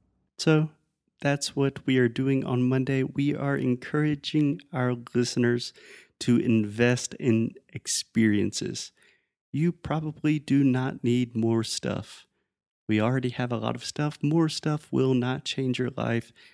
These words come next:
but new experiences will open up so many doors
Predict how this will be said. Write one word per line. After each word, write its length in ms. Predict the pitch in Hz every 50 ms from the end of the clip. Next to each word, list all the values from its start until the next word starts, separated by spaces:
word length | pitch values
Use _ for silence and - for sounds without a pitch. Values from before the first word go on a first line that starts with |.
| _ _ _ _
but 160 | - - 107 104
new 300 | 107 110 113 120 120 123
experiences 1040 | 127 123 - - - - - 113 107 107 104 104 107 - - 107 104 104 - - _ _ _ _ _ _ _ -
will 240 | 113 107 107 - - _
open 400 | - - 127 127 - - 123 113
up 240 | 107 107 104 - - - - -
so 440 | - - - - - 123 123 123 120
many 320 | 117 113 113 110 110 107
doors 560 | 104 - 101 95 95 98 98 101 - - -